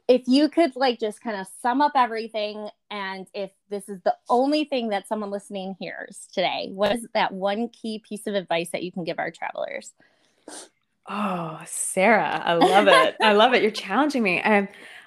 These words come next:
Speaker 2: I feel like if I could give one piece, like, one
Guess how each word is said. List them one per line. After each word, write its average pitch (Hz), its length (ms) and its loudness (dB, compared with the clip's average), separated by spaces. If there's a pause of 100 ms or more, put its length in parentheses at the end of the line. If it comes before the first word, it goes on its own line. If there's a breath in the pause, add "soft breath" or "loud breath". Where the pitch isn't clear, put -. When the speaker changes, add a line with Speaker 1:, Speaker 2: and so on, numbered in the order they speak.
(100)
Speaker 2:
I 294 160 0
feel 285 340 2
like 247 180 4
if 247 120 -4
I 202 180 2
could 202 180 -4
give 180 200 0
one 226 440 2
piece, 175 400 -2
like, 165 220 -8
one 220 840 2